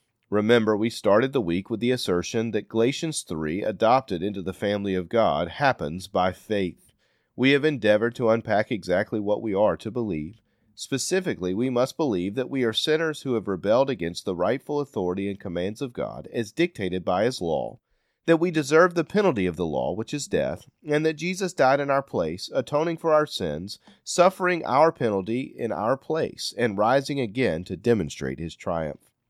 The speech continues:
These things are objectively true, but they do not affect the individual until a proper response is given to the gospel. It is not enough to recount the facts of the gospel. We must respond to it, and that response is articulated quite succinctly in our text today.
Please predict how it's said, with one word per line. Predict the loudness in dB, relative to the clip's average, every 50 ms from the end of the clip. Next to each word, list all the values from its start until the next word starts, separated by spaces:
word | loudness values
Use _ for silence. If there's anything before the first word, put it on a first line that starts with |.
| _ _ _ _ _ _ _ _ -4
These | -2 -2 -2 0
things | 0 0 0 0 0 2
are | 2 2
objectively | 2 2 2 2 4 4 4 2 -4 -8 -6 -8 -10 -10
true, | -8 -6 -4 -2 -2 -4 -6 -10 _ _ _ _ _ _ _ _
but | -10 -6 -2
they | -2 -2
do | 0 0 0
not | 2 2 2 2
affect | 0 -2 0 2 2 2 0 _
the | -6 -6 -6 -4
individual | -4 -4 -2 -2 -4 -6 -4 -2 -2 -2 -2 -2 -6 -6 -6 -6 -6 -6
until | -6 -6 -6 -4 -4 -2 -2
a | -4
proper | -4 _ -2 0 0 0 -2 -4
response | -6 -6 -8 -6 -4 -2 -2 -2 -2 -4 -6 -10
is | -12 -12 -8
given | -6 -4 -4 -4 -4 -8 -14 -16 -18 _ _ _ _ _ _
to | -6 -6
the | -4
gospel. | 0 2 2 2 0 -2 -4 -10 -12 -12 -12 -14 _ _ _ _ _ _ _ _ _ -2
It | 0 0 0
is | 2 2
not | 4 4 4 4
enough | 2 2 2 0 0
to | -2 -4
recount | -2 -2 -2 0 0 0 0 0
the | -2 -6
facts | -2 2 2 2 2 2 -2 -8
of | -10 -10
the | -8 -4
gospel. | -2 -2 -2 -4 -6 -10 -10 -10 -10 -10 -10 -8
We | -6 -4 -2
must | 0 0 0 0 -2
respond | -6 -6 -4 0 2 4 4 4 2 0 -4
to | -6 -6 -6
it, | -6 -6 -4
and | -2 2 2
that | 2 2 2
response | 0 -4 -4 -2 0 2 2 2 0 -2
is | -4 -2
articulated | -2 -2 -2 -2 -6 -10 -8 -6 -6 -6 -4 -4 -6 -6 -8 -6
quite | -4 0 0 0 0 -2
succinctly | -6 -10 -10 -6 -6 -4 -4 -4 -6 -6 -6 -4
in | -4 -4
our | -4 -6
text | -4 -4 -4 -4 -4 -6 -8
today. | -8 -6 -4 -2 -2 -2 -4 -6